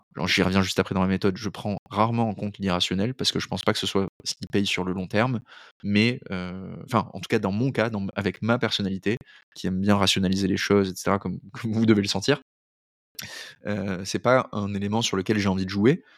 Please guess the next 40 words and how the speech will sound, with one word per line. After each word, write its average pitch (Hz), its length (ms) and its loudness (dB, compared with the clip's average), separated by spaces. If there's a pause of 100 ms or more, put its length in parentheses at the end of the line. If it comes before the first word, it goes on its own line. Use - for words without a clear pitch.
(160)
mais 104 100 0
si - 260 4
vous 113 200 2
êtes - 280 2 (640)
plus 120 400 4
dans 95 920 0
l'intuition, 110 720 2
dans 98 120 0
l'émotionnel, 101 640 4
plus - 200 2
cr-, - 100 -14 (280)
cr-, - 180 -6
dans 101 120 2
la 90 100 0
création, 127 480 0 (480)
ça - 200 4
peut, 131 440 4
euh, 95 380 0
et 113 140 6
que 120 120 2
vous 101 180 4
avez 95 80 4
des 95 100 2
prospects - 340 0
qui - 120 -2
sont - 160 2
sur 95 180 -2
le 92 80 0
même, 92 220 2
euh, 98 160 -2 (140)
le 101 180 -4
même, 95 220 0
euh, 110 320 -10
la 98 80 -6
même 123 120 6
vibration 202 440 2
que 104 60 -2
vous, 120 180 -2 (440)
ça - 140 2
peut 127 180 6